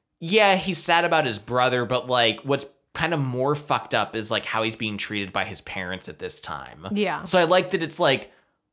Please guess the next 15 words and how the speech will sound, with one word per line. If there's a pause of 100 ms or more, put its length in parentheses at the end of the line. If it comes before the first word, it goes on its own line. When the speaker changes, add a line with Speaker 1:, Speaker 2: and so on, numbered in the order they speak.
Speaker 1:
more
than
just
kind
of
the
obvious
brother (460)
dead
parallel.
Speaker 2:
Yes. (580)
Speaker 1:
Um, (380)
this
very
tender